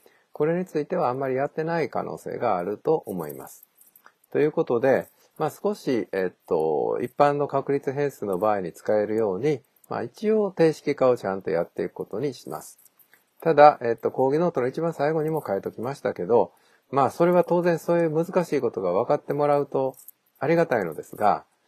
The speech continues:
それ以前にですね、えっと、その連続分布、連続型の確率変数等において、えー、確率密度関数というものはどういうものかとかね、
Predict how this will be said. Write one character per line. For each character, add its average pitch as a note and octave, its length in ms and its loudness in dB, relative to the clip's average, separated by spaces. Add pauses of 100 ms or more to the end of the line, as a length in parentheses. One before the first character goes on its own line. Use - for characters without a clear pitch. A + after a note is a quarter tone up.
(200)
そ D3 140 -2
れ D#3 180 2
以 E3 80 -4
前 F#3 140 0
に G2 160 -6
で - 100 -12
す - 120 -20
ね、 C#3+ 260 -4 (400)
え F#2+ 180 -2
っ - 40 -20 (100)
と、 F2 320 0
そ G2 160 -6
の F#2 100 -4
連 B2+ 220 0
続 C3+ 640 0
分 C3 280 2
布、 - 180 -20 (360)
連 C#3+ 200 0
続 D3 280 -2
型 C3+ 240 0
の C3 140 -4
確 A#2+ 240 -4
率 B2+ 220 -2
変 B2+ 200 -2
数 F#2 320 -8 (140)
等 C3+ 180 -2
に A2+ 160 -2
お G2+ 140 -2
い F#2+ 40 -6
て、 C3+ 420 0 (300)
え F2+ 240 -2
ー、 - 20 -4
確 B2 300 -4
率 C3+ 220 -4
密 B2+ 240 -4
度 D3 100 2
関 C#3+ 280 -2
数 G2 260 -6
と - 100 -6
い F2 60 -4
う - 20 -8
も D#2+ 140 -8
の D2 60 -12
は D2+ 60 -12
ど G2 160 0
う D3 80 2
い D#3+ 40 0
う E3 80 0
も E3 100 -2
の D3 100 -2
か - 180 -6
と - 100 -18
か - 160 -16
ね、 C#3+ 180 -6